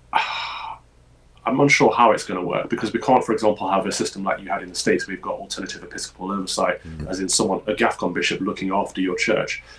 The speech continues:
Speaker 1: Like, we, people over here have to literally leave the C of E and become a member of, of gafcon.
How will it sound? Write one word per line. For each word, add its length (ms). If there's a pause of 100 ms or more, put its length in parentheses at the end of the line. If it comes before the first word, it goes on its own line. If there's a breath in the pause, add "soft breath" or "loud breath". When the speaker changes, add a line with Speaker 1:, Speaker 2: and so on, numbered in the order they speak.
(220 loud breath)
Speaker 1:
Like, 200
we, 160 (100)
people 340
over 120
here 160
have 200
to 120 (400)
literally 420
leave 400
the 80
C 220
of 120
E 240 (260 loud breath)
and 220
become 280
a 60
member 260
of, 160 (300 soft breath)
of 140
gafcon. 520